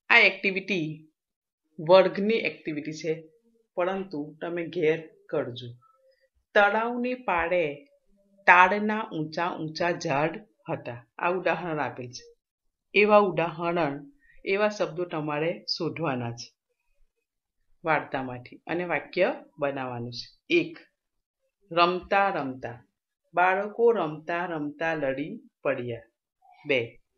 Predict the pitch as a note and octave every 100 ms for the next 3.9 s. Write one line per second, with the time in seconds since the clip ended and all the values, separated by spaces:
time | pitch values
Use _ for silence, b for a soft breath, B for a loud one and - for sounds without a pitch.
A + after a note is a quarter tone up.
0 | - F3+ E3+ F3 - D#3 - B2 - _
1 | _ _ - G3 G#3 G#3+ E3+ F#3+ D#3+ C#3
2 | - - - D#3+ F#3+ F#3+ - - E3 E3
3 | C#3+ C3 D#3 D#3 D3+ B2 - D3+ G#3+